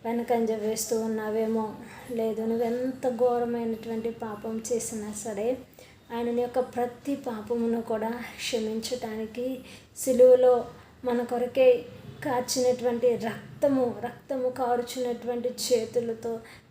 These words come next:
తన రెండు చేతులు చాచి, "నా కుమార్తె, నా కుమారుడా, నా దగ్గరకు రా, నేను నిన్ను క్షమిస్తాను, నీ పాపాలన్నీ నేను క్షమిస్తాను,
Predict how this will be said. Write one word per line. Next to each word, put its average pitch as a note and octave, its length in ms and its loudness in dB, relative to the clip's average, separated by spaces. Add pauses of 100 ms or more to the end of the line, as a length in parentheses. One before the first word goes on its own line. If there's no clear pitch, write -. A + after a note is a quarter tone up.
(120)
తన B3 120 0
రెండు A#3+ 300 2
చేతులు C#4 840 4 (680)
చాచి, A#3+ 500 -6 (600)
"నా A#3+ 80 -2
కుమార్తె, B3 800 0
నా C4 120 -2
కుమారుడా, B3+ 760 4
నా B3 140 0
దగ్గరకు B3 480 2
రా, A#3+ 320 -4 (200)
నేను C4 200 0
నిన్ను B3+ 200 0
క్షమిస్తాను, C4 760 -2 (1200)
నీ C#4 80 -4
పాపాలన్నీ C#4+ 680 2
నేను D#4 240 2
క్షమిస్తాను, C4+ 720 -2